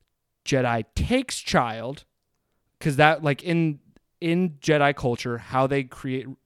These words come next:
get their recruits is they go to Force sensitive babies as well as, like, toddlers and then take them so they're not attached to their parents, and then they train them to be Jedi. So Cassian maybe disagrees with this,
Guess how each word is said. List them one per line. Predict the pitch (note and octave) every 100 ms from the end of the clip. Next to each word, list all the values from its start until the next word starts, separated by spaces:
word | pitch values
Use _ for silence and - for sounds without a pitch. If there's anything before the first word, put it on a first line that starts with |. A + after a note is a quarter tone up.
| _ _
get | C#3+ C3
their | B2+
recruits | A#2 - C3+ - - _ _
is | B2
they | A#2+
go | B2
to | B2+
Force | - C3+ -
sensitive | C3+ - C3+ B2+
babies | A2+ A2+ A2+ - - _ _ _ _ _
as | C3 A#2+
well | A#2+ B2
as, | A#2
like, | A#2+ -
toddlers | B2 A#2 A2 A2 A#2 - _
and | C3+
then | A#2+
take | A2+ C3 A#2
them | B2 B2
so | C3+
they're | B2
not | B2 A#2+
attached | - E3 F3+ -
to |
their | F#3+
parents, | F3 B2 A#2+ A#2+ -
and | A#2+
then | A2+
they |
train | A2 A2+ A2
them |
to | A2
be | A2+
Jedi. | A#2+ A#2+ A2 - _ _ _ _ _ _ _ _
So | - D#3+ C3+ - _
Cassian | - F3 F3+ F#3+ F3+ F3 F3 _ _ _ _ _ _ _ _ _ _ _ -
maybe | C#3+ C#3+
disagrees | C3+ C3+ A#2 D#3+ G#3 F#3+
with | G#3
this, | G#3 G3